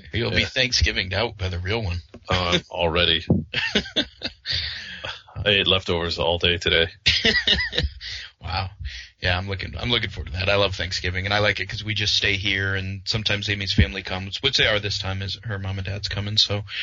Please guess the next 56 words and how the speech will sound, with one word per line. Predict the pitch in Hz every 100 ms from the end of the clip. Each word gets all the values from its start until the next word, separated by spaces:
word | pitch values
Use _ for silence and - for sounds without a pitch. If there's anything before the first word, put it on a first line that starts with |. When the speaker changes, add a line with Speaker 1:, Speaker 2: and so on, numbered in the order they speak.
| - - - -
Speaker 1:
um, | 113 110
but | 107
sometimes | 131 123 131 127
it's | 120
just | - 117 110
us, | 110 117
and | 101
that's | 101 -
cool | 107 104
too. | 107 107
And | 104
we |
always | 101 101 98
have | 101
our | 101
annual, | 90 101 101 101 98 98
uh, | 95 98
street | 107 - 113
hockey | 107 104 110
game | 104 101 104
out | 104
in | 90
the, | 95 98
uh, | 95 - - - - - - - 98
uh, |
out | 95 95 98
in | 82
the |
driveway. | 95 113 113 110 107 120 - -
Um, | 107 101 98 95
although | 95
I | 95
think | 95 101
we | 95 95 -
might, | 98 104 92 - 104 104
we've | 113 107
had | 120
to, | 113 101 -
we've | 92 104
had | 113
to | 104
cancel | - 98 92 92
one | 92 95
or | 92
two | 101
years | 92 95 92
'cause | 98 92
of | 90
snow | 98 90
and | 90
ice | 92 92 -
out | 85
there, | 95
and | 95
we're | 95 95
gonna, | 95 92